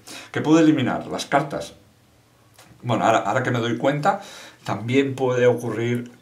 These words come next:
que eliminar a estas dos, estas dos. No, no, porque. No, ahora me. Vale, perdón. Siempre quedará una arriba y una abajo.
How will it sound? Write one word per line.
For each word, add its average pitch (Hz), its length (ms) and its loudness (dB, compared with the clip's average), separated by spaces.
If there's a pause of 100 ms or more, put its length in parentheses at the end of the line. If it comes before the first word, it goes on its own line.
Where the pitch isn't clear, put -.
(120)
que 104 260 0
eliminar 107 480 0
a 123 80 4
estas 120 280 0
dos, 117 180 0
estas 110 300 -4
dos. 117 240 -6
No, 147 280 0
no, 92 120 -12
porque. - 340 -12 (120)
No, - 140 -14
ahora 95 200 -2
me. 92 160 -4
Vale, - 320 -8 (260)
perdón. 85 300 -14 (560)
Siempre 156 460 2
quedará 131 280 6
una 131 240 2
arriba 120 260 0
y 117 40 0
una - 140 -6
abajo. - 400 -10